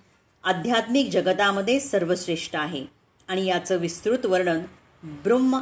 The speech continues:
संहितेमध्ये करण्यात आलं आहे. वेदामध्ये कठोपनिषदामध्ये एक पॉइंट तीन अकरामध्ये सांगण्यात आलं आहे की, भगवत धामाहून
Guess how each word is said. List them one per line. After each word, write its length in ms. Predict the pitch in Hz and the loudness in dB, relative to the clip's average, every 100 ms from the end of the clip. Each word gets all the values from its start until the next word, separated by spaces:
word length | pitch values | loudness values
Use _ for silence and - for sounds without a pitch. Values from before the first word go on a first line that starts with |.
| - - | -4 -6
संहितेमध्ये 760 | 202 180 196 190 175 170 202 | -2 0 0 0 0 0 0
करण्यात 460 | 226 175 160 151 151 | 2 2 2 0 -2
आलं 200 | 135 131 | -4 -6
आहे. 240 | 117 135 - _ _ _ _ 185 | -8 -14 -18 _ _ _ _ -4
वेदामध्ये 760 | 247 277 320 339 269 233 214 - - _ _ | 0 6 6 6 4 2 0 -4 -12 _ _
कठोपनिषदामध्ये 1160 | 233 262 320 - 269 - 240 220 208 202 214 226 - | -4 4 4 6 4 4 2 4 4 2 0 0 2
एक 280 | 208 208 - | 0 0 -4
पॉइंट 260 | 233 226 233 | -2 -2 -4
तीन 160 | 220 - | -6 -6
अकरामध्ये 640 | 185 180 196 190 196 220 190 - - - - - | -6 0 4 6 6 4 2 -2 -10 -14 -4 4
सांगण्यात 460 | 220 226 285 302 | 4 6 2 4
आलं 220 | 262 220 | 4 6
आहे 340 | 202 226 185 165 - _ - | 4 2 0 -2 -8 _ -8
की, 80 | 262 | -6
भगवत 440 | 202 247 196 294 320 | 0 0 6 6 6
धामाहून 520 | 294 269 262 262 247 | 4 6 6 6 4